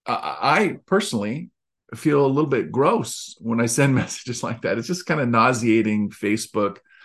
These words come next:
spammy messages. And, and, and then there's a, there's a backlash to that, guys. There's a, there's a, uh, a damage done to personal relationships. And this is kind of a funny topic in and of itself.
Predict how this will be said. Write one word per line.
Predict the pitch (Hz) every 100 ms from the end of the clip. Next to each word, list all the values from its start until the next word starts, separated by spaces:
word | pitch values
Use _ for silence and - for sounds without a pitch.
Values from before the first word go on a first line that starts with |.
| - _
spammy | - - 113 113 117 113 110
messages. | 113 117 117 98 104 - - - _ - - - _ -
And, | - 156 156
and, | 170 165
and | 151
then | 180
there's | 190 185
a, | 180 139
there's | 123 175
a | 175
backlash | 208 285 156 113 107 110 - -
to | - 110
that, | 98 95 -
guys. | - 98 117 147
There's | 156 147
a, | 139
there's | 107 131 135 127
a, | 123 123 - _ _ _
uh, | 117 113 110 107 107 - _ _
a | 131 120
damage | 131 131 165 240 110 117 156 175 -
done | 123 123 107 107 139
to | -
personal | - 143 156 170 160
relationships. | 180 247 165 127
And | 151
this | 330 320
is | 220
kind | 170
of | 127
a |
funny | 143 135
topic | 123 127 123 117
in | 120
and | 123
of | 98
itself. | - 220 -